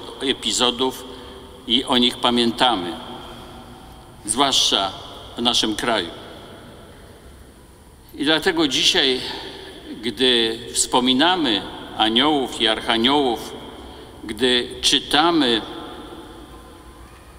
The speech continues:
te słowa już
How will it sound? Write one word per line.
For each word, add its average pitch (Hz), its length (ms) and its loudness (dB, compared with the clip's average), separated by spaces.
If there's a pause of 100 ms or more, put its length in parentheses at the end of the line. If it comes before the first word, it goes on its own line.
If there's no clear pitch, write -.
(540)
te 120 320 2 (380)
słowa 135 640 4
już 117 320 2